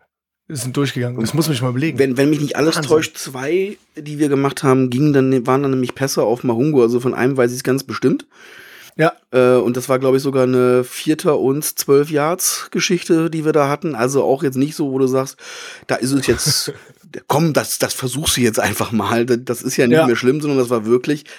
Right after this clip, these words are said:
Speaker 2: Leute, Leute, Eier in der Hose haben. Ähm, äh,
Speaker 1: Du
Speaker 2: und
Speaker 1: musst das
Speaker 2: das
Speaker 1: Play machen.
Speaker 2: Ja.
Speaker 1: Kannst du nicht droppen.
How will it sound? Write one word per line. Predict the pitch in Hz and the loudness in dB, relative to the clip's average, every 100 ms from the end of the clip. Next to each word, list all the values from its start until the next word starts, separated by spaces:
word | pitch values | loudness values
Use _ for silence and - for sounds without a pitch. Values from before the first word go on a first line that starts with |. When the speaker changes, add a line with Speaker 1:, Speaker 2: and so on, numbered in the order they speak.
| _ _ _ | _ _ _
Speaker 2:
Leute, | 104 127 | -2 0
Leute, | 131 113 120 - - | 2 2 0 -4 -6
Eier | 120 139 | 0 2
in | 120 139 | 2 2
der | |
Hose | 127 131 135 120 | 2 2 0 -2
haben. | 120 123 127 _ - - - - | 0 -2 -6 _ -20 -20 -20 -2
Ähm, | 113 113 113 110 120 135 120 | 2 2 2 0 -4 -12 -18
äh, | - | -14
Speaker 1:
Du | 113 113 113 - | -8 -6 -6 0
Speaker 2:
und | 151 | 2
Speaker 1:
musst | 147 - | 2 0
das | 160 | -2
Speaker 2:
das | 120 | 2
Speaker 1:
Play | 170 | 2
machen. | 175 175 131 - | 4 0 -2 -6
Speaker 2:
Ja. | 104 - | -10 -8
Speaker 1:
Kannst | - 139 - | -8 -10 -8
du | |
nicht | 139 127 | -10 -2
droppen. | 160 - 123 | -2 -2 -10